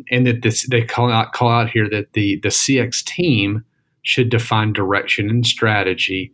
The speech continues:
but ensuring buy-in and excitement among the affected stakeholders will be key to scaling the impact. And so it's, it's change management. It's a change management function. Uh, it's not anything different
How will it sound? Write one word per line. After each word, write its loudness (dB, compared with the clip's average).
but -2
ensuring 0
buy-in 0
and -6
excitement -2
among 0
the 0
affected -2
stakeholders 0
will -12
be -4
key -2
to -4
scaling 0
the -4
impact. -4
And -6
so 2
it's, -2
it's 2
change 2
management. 0
It's 2
a 4
change 2
management 2
function. 0
Uh, 0
it's -4
not 2
anything 0
different -2